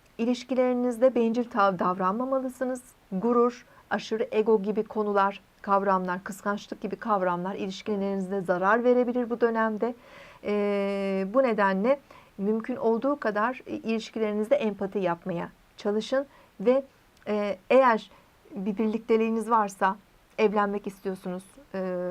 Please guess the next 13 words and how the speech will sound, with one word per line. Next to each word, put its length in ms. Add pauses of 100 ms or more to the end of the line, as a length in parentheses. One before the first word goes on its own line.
(240)
düğün 180
yapmak 400
istiyorsunuz. 600 (560)
E, 60 (520)
yaz 200
ayları 400
tabii 300
ki 100
evlilik 480
için 340
önemli 340
zamandır 480
ama 340